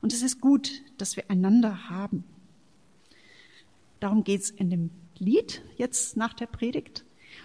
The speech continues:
Und wir haben wieder die Möglichkeit, wenn jemand sagt, „Ich hätte gern jemanden, der mit mir für eine bestimmte Situation betet.“ Das Gebetsteam heute sind die Anne und die Andrea. Könnt ihr mal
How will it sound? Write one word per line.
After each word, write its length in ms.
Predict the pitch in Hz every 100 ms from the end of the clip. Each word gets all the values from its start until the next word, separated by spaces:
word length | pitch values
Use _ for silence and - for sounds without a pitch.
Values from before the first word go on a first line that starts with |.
| -
Und 100 | 226
wir 160 | 220
haben 240 | 226 254 254
wieder 200 | 254 254
die 140 | 254
Möglichkeit, 680 | 240 254 - 254 226 233 240
wenn 120 | 233
jemand 300 | 233 240 233
sagt, 320 | 233 233 -
„Ich 220 | 233 -
hätte 200 | 226 240
gern 360 | 262 226 240 254 - - -
jemanden, 460 | 220 233 240 - 226
der 100 | 226
mit 240 | 294 -
mir 120 | 302
für 160 | - -
eine 160 | 233
bestimmte 400 | 233 - 233 233
Situation 640 | 226 202 - 190 - 185 175
betet.“ 480 | 233 311 320 - - - - -
Das 160 | - -
Gebetsteam 580 | 202 220 233 - 262 226
heute 280 | 214 233 233
sind 260 | 196 -
die 120 | 165 -
Anne 240 | 208 269 - - -
und 220 | 214 -
die 180 | 220 -
Andrea. 500 | 185 - - 226 320 453 - _ -
Könnt 180 | 233
ihr 60 | 240
mal 180 | 233